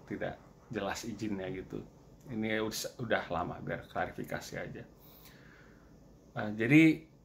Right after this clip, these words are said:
for those of you yang tertarik, silahkan dicek, karena,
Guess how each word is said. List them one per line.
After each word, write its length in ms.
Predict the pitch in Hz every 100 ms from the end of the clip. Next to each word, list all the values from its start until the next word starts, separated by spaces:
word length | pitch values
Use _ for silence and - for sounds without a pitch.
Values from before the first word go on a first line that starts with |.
| - -
for 160 | - 127
those 320 | 127 135 135
of 120 | 131 -
you 480 | 131 139 143 139 139 - - - - - - - - - - - -
yang 480 | 127 117 110 107 107
tertarik, 720 | 107 110 117 104 98 113 139 - - - - - - -
silahkan 480 | - 135 123 156 156
dicek, 460 | 135 - 113 - - - - -
karena, 560 | - 117 123 160 170 -